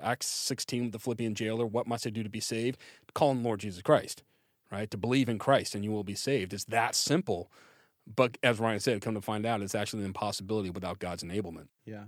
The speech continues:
Speaker 2: It's funny, when Corey says that, when I was a youth pastor, uh,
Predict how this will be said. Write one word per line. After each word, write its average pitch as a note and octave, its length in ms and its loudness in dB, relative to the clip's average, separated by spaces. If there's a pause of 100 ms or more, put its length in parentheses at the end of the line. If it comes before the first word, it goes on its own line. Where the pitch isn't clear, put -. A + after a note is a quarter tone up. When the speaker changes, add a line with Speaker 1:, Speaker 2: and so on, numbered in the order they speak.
(140)
Speaker 2:
It's D3 200 -4
funny, C#3+ 320 2
when B2+ 220 -4 (120)
Corey C#3+ 320 4
says B2+ 260 2
that, A2+ 220 2
when A2 80 -2
I B2+ 80 2
was A2+ 120 0
a A2 40 0
youth A2 260 -2
pastor, G#2 500 -4 (520)
uh, A2+ 280 4